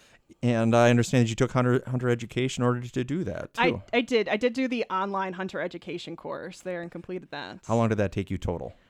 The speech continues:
Speaker 2: Um, you know, it was probably, like, three nights with,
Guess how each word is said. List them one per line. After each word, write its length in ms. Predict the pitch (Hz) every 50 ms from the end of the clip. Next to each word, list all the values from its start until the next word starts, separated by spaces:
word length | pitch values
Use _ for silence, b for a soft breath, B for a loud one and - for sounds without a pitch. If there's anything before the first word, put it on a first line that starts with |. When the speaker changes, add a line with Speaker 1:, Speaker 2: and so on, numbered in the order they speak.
| b b - -
Speaker 2:
Um, 760 | 240 247 254 262 254 254 254 254 240 240 247 240 233 226 -
you 120 | 233 247 262
know, 300 | 277 269 277 269 262 -
it 80 | -
was 100 | 269 262
probably, 300 | - - 277 285 339 359
like, 460 | 339 262 214 190 185 - - - _ _ _ _ _ _ _ _ - - - - -
three 380 | 294 285 285 302 311 311 311
nights 420 | 277 247 220 220 240 254 247 - -
with, 160 | 220 214